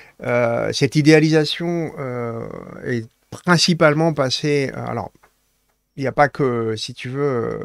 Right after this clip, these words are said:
il n'y a pas que la, la Renaissance, mais c'est plutôt plus tardif, c'est plutôt l'idéalisme allemand qui a beaucoup insisté à perpétuer l'idée d'une, euh, Athènes blanche, euh, éclatante, parce que, euh, précisément, le, les caractères, euh, un peu trop métèques,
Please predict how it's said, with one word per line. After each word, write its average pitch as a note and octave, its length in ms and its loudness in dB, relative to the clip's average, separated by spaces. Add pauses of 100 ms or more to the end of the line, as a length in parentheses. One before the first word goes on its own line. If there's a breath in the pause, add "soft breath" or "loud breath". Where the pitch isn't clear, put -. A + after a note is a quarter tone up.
(180)
il - 160 -10
n'y A#2+ 60 -6
a A#2 40 -8
pas B2+ 140 -8
que A#2 80 -10
la, A#2 140 -2
la A#2 100 0
Renaissance, C3 460 -2
mais B2 40 -4
c'est B2+ 120 0
plutôt D3 340 0
plus D#3 220 -4
tardif, D3+ 400 0
c'est A#2+ 120 -4
plutôt D#3+ 220 -4
l'idéalisme C3+ 480 0
allemand C#3+ 320 -2 (380 loud breath)
qui D3 60 2
a C#3 40 4
beaucoup F#3+ 320 6
insisté F3+ 600 0
à - 160 2
perpétuer D#3 600 0
l'idée C3+ 540 -2 (360 loud breath)
d'une, B2+ 300 -2
euh, A#2 280 -2
Athènes C3 480 0 (240)
blanche, D3+ 560 2
euh, A#2 200 0
éclatante, C#3 640 -2 (520 loud breath)
parce - 260 2
que, - 120 -4
euh, D#3 460 0
précisément, E3 800 -4 (180)
le, C3 300 -2
les B2+ 140 -2
caractères, F3 720 0
euh, B2 200 0
un C#3+ 140 -2
peu D3 120 -4
trop D#3+ 200 0
métèques, D#3 540 2